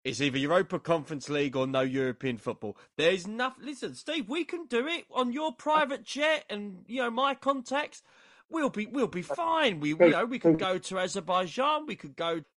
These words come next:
Speaker 1: Ireland,
Speaker 2: I
Speaker 1: we
Speaker 2: don't
Speaker 1: could
Speaker 2: go to
Speaker 1: go to
Speaker 2: Ukraine.
Speaker 1: Sweden.
Speaker 2: Um, what I'd say is the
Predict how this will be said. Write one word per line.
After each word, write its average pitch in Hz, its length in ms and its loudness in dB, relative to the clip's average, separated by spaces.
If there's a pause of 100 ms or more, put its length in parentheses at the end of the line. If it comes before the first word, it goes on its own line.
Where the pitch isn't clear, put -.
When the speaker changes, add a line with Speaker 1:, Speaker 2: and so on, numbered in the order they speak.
(300)
Speaker 1:
Ireland, 262 540 2
Speaker 2:
I 139 40 10
Speaker 1:
we 160 40 8
Speaker 2:
don't 208 180 8
Speaker 1:
could 175 80 2
Speaker 2:
go 190 80 12
to 190 60 8
Speaker 1:
go 185 80 8
to 185 40 4 (100)
Speaker 2:
Ukraine. 175 280 8
Speaker 1:
Sweden. 311 420 -2 (960)
Speaker 2:
Um, 160 420 8 (260)
what 190 320 2 (800)
I'd 156 300 2
say 127 240 0 (100)
is 113 160 -10
the - 80 -10